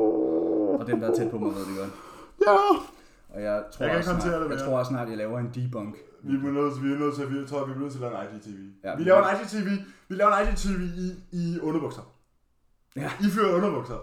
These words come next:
Speaker 1: Jeg skal nok stille røv til.
Speaker 2: Ja.
Speaker 1: Så tager vi den i, øh, i underbukser.
Speaker 2: Jamen, det er legit bare at vise, hvor er der størst afstand fra
Speaker 1: Stangen.
Speaker 2: working joint til tyngdepunktet.
Speaker 1: Ja. Jamen, jeg ligger gerne dummest. Jeg har alligevel Copenhagen's fasteste baller, så jeg ligger gerne til.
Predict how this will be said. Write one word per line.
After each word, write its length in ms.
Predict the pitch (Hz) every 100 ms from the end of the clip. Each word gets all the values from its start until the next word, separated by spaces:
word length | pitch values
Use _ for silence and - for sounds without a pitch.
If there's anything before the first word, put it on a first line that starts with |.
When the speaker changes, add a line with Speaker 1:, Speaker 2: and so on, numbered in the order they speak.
| -
Speaker 1:
Jeg 160 | 170 -
skal 120 | 202
nok 140 | 180
stille 200 | - 147
røv 200 | 131 131
til. 140 | 120 101 - -
Speaker 2:
Ja. 80 | 147 - - _ _ _ _
Speaker 1:
Så 120 | - 165
tager 200 | 185 175
vi 60 |
den 140 | 170 160
i, 200 | 147 131
øh, 360 | 123 117 110 143
i 80 |
underbukser. 480 | 127 135 123 107 107 - _ _ -
Speaker 2:
Jamen, 180 | 139 123 147
det 60 |
er 40 | 135
legit 360 | 131 185 -
bare 180 | 160 131
at 60 | 123
vise, 400 | 131 170 - - -
hvor 500 | 117 113 135 180 -
er 80 | 147
der 100 | 131
størst 380 | 123 123 131 - -
afstand 400 | 95 - 123 127 -
fra 300 | - 90 76 - _ _ -
Speaker 1:
Stangen. 220 | 95 98 151
Speaker 2:
working 320 | 175 220 160
joint 340 | 143 147 - - _ _ _
til 120 | -
tyngdepunktet. 640 | 123 113 - 104 95 - -
Speaker 1:
Ja. 60 | - - _ _ _ _ _ _ -
Jamen, 140 | 113
jeg 80 | 131
ligger 180 | 156 147
gerne 220 | 131 139
dummest. 260 | 135 131 -
Jeg 100 | 151
har 160 | 151 139
alligevel 560 | 120 120 120 139 143
Copenhagen's 560 | 123 120 127 123 117 -
fasteste 340 | 113 131 123
baller, 240 | 95 87 98
så 120 | 120
jeg 80 | 120
ligger 180 | 120 110
gerne 280 | 107 117
til. 120 | 110